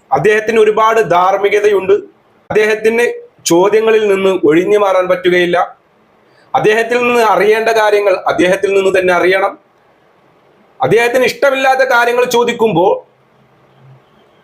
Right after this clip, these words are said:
ആ ചോദിക്കുന്ന ആളുടെ ഐഡന്റിറ്റി നോക്കി അദ്ദേഹത്തിനെതിരെ വളരെ മോശമായി പെരുമാറുന്ന രണ്ട് മൂന്ന് സംഭവങ്ങൾ ഇതിനു മുമ്പും ഉണ്ടായിട്ടുണ്ട്. ഇന്ന് അദ്ദേഹത്തോട് മുകേഷിന്റെ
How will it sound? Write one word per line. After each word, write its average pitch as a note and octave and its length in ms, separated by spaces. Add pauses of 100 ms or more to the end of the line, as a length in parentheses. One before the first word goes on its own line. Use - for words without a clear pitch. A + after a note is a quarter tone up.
(240)
ആ - 40 (120)
ചോദിക്കുന്ന B3 440 (300)
ആളുടെ A#3+ 400 (800)
ഐഡന്റിറ്റി A#3+ 640
നോക്കി A3+ 320 (300)
അദ്ദേഹത്തിനെതിരെ A3 720 (180)
വളരെ G#3 300
മോശമായി G#3 720 (100)
പെരുമാറുന്ന F#3 580 (1800)
രണ്ട് F3+ 280
മൂന്ന് G#3 240 (140)
സംഭവങ്ങൾ F3 540
ഇതിനു D#3+ 200
മുമ്പും D3 320
ഉണ്ടായിട്ടുണ്ട്. A2 560 (640)
ഇന്ന് C4+ 200 (160)
അദ്ദേഹത്തോട് A#3 600 (220)
മുകേഷിന്റെ A#3 640